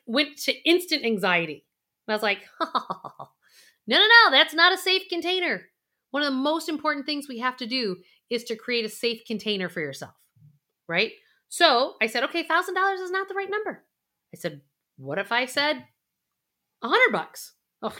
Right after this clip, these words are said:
<laughs> yeah, no problem. You can reduce it by a hundred bucks. I, you can pull that hundred bucks out. So I'm only living on forty-nine hundred for the month as opposed to five thousand per month. But going from five thousand down to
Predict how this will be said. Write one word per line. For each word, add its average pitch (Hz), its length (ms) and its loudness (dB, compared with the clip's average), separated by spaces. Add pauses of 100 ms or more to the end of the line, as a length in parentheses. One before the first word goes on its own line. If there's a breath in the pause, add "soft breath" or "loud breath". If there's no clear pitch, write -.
(120)
<laughs> - 200 -20
yeah, 311 80 4
no 294 140 2
problem. 277 260 4
You 196 60 -4
can 226 120 -4
reduce 185 220 -4
it 170 40 -14
by 165 100 -2
a 151 40 -2
hundred 156 160 -4
bucks. 170 280 -2 (480 soft breath)
I, 240 220 6
you 214 220 -6
can 247 200 -2
pull 185 200 -2
that 165 160 -2
hundred 160 180 -8
bucks 156 220 -6
out. 160 220 -6
So 165 100 -6
I'm 156 140 -6
only 151 200 -8
living 151 280 -6
on 135 220 -8 (340 soft breath)
forty-nine 165 460 0
hundred 151 360 -6
for 156 80 -4
the 143 80 -4
month 170 260 -4
as 135 160 -8
opposed 135 380 -6
to 127 180 -6 (200)
five 131 240 -4
thousand 135 280 -6
per 147 100 -8
month. 185 200 -2 (240 loud breath)
But 185 120 -4
going 262 200 4
from 190 180 -8
five 202 200 8
thousand 175 420 4
down 151 200 0
to 156 100 -6